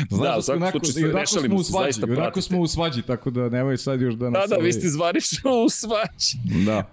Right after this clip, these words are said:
Speaker 2: <laughs> E, ali ima još jedna bitna stvar, a, a, apropo T C, stvarno smo ozbiljni, nešto s-, zaista ozbiljno pripremamo, malo se šalimo, ali ja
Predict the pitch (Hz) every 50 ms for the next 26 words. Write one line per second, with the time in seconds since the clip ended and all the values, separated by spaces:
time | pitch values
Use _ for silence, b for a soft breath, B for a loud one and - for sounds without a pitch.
0 | _ - - 170 - - - 220 175 - - - - - 123 113 - - - 131
1 | 110 110 120 139 156 156 156 139 - 160 151 147 131 147 156 151 - 135 - -
2 | 151 147 123 101 98 104 101 104 110 110 110 117 110 104 110 113 117 110 - 117
3 | 110 - - 135 127 - 139 113 - 135 123 - - 107 104 127 - - 156 165
4 | 185 170 156 143 131 110 98 90 92 98 95 - 113 - - _ - 95 92 98
5 | 101 92 - 117 120 131 127 123 131 131 127 110 - - 117 104 - 117 113 101
6 | 95 87 95 107 110 104 B B B B B B - 101 107 117 117 110 - -
7 | - - 104 107 110 120 123 139 143 135 120 117 113 107 107 104 87 - _ -
8 | 104 104 101 85